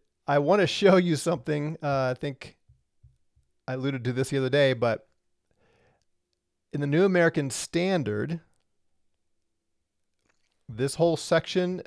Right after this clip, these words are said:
in, uh, verses one through thirteen about, uh, the, the law, the commandments,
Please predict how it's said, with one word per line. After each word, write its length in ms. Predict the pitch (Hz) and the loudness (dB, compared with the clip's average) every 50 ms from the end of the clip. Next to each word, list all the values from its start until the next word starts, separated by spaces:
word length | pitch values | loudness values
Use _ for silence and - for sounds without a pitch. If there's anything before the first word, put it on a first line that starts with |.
| - | -10
in, 400 | - 139 135 135 127 127 123 123 | -8 -6 -6 -6 -6 -6 -6 -6
uh, 260 | - 131 127 123 123 117 | -6 -6 -6 -6 -6 -4
verses 600 | 110 131 139 143 - - - 139 123 117 120 113 | -2 0 0 0 0 -4 -6 -6 -6 -6 -8 -4
one 280 | 117 127 135 143 139 | -2 0 0 0 -2
through 200 | - - 135 131 | -4 -6 -8 -6
thirteen 800 | - - 151 135 139 139 - - 175 175 170 170 175 170 170 165 - _ _ _ _ - _ _ _ _ - | -4 -2 -2 -2 -2 -4 -6 -6 -4 -2 -2 0 -2 -2 -4 -6 -8 _ _ _ _ -20 _ _ _ _ -6
about, 580 | 131 120 110 117 123 123 123 120 - _ - 131 | -6 -4 0 2 2 2 2 0 -2 _ -4 -2
uh, 260 | 120 120 117 117 113 | -2 0 0 0 -2
the, 240 | 101 110 113 - - - | -2 -4 -6 -6 -8 -14
the 160 | 120 120 113 | -12 -10 -8
law, 360 | 117 120 127 135 139 139 139 | -2 2 4 4 4 4 2
the 80 | 127 123 | 0 -2
commandments, 920 | - - 143 139 135 135 135 131 131 127 120 - - - - - - - | -4 -6 -4 -2 -2 -2 -2 -2 -4 -4 -4 -8 -10 -12 -12 -14 -14 -16